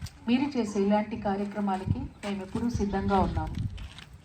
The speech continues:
మీతో సహకరించడానికి. Thank you very much. మనం ఏదైనా ఒక వస్తువు కొనాలి అంటే ఏం చూస్తామండి? బ్రాండెడ్ కదా? బ్రాండెడ్ వస్తువు,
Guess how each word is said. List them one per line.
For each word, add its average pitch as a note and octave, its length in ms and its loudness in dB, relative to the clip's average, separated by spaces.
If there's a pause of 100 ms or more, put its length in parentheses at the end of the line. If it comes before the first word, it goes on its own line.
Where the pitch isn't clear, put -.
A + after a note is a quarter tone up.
(540)
మీతో G3+ 200 4
సహకరించడానికి. E3+ 1040 -4 (500)
Thank - 200 2
you F3 100 0
very E3+ 140 -6
much. E3+ 260 2 (1600)
మనం A#3+ 340 8
ఏదైనా G#3 380 2
ఒక F#3+ 280 -2
వస్తువు F#3+ 300 6
కొనాలి F#3+ 540 4
అంటే F3+ 380 -6 (1040)
ఏం A#3 280 2
చూస్తామండి? A3+ 540 0 (840)
బ్రాండెడ్ F#3+ 560 0 (920)
కదా? G#3 160 0 (1400)
బ్రాండెడ్ G#3+ 460 6
వస్తువు, F#3 360 -2